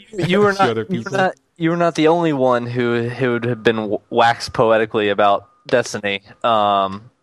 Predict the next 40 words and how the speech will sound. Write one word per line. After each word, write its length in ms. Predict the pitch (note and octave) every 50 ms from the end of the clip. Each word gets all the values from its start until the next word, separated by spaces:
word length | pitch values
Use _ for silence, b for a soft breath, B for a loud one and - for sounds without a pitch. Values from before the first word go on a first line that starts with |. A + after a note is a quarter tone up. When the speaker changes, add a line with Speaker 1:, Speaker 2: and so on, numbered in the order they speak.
| _ _ _ -
Speaker 1:
and 360 | A#2 A#2 A2+ A2 G#2+ G#2+ G#2+
I, 200 | G2+ G#2+ A2+ A2
I 160 | A2+ A2+ A2+
went 220 | A2+ A2 C3 C3 C3
ahead 240 | B2 C3+ C3+ B2 A#2
and, 140 | A#2 A#2
and 300 | A2 A2 A#2 A2+ A2 G#2+
bought 260 | G2+ A2+ A#2 A#2+ A#2+ A#2+
it, 200 | A#2 A#2+ - _ _ _ _ _ _ _ _ _ -
um, 560 | A#2 A#2 A2 G#2+ G#2 G2+ G2+ G2 F#2+ G2+ G2 -
on 400 | A#2 A#2 A2 G#2+ G#2 G#2 A2+ - -
the, 240 | - A2+ A2+ A#2+ A#2 -
on 180 | A#2 A2 A2 A2+
my 100 | A2 G#2+
Xbox, 460 | A#2 D3 - - - G#2+ A2 - -
and 100 | - G#2
I 40 | F#2+
was 100 | G#2 -
playing 320 | - - C3 A#2 A#2 A#2
it. 160 | A2+ A2+ A2 - B B B B B C#3
I 80 | B F#3
got 160 | F#3 G#3+ G3+
up 120 | G3 F#3+ -
to 80 | F3+
about 220 | D#3 D#3 D3 C#3 C3
level 180 | C#3 C3+ B2 A#2+
twelve 380 | - - C3+ B2+ B2 A#2+ G#2+
before 260 | A2+ A2+ - A#2+ A2+
I 20 | A2
decided 480 | A2 - - B2 A2+ A2 G#2+ G2+ G2+
to 120 | - B2 A#2
kinda 260 | - B2+ A2+ G#2+ G#2
take 220 | G#2+ - A2+ G2
a 40 | A2
break 220 | F2 A2 G#2+ G#2+ G#2+
again. 240 | G#2 G2+ G#2+ G#2+
I, 200 | F2 E2+ G#2+ A2 -
I'm 140 | - C3 C3
not 240 | C#3+ C#3+ C#3 - -
sure, 520 | - - - C3+ B2 B2 A#2+ A#2 A#2 b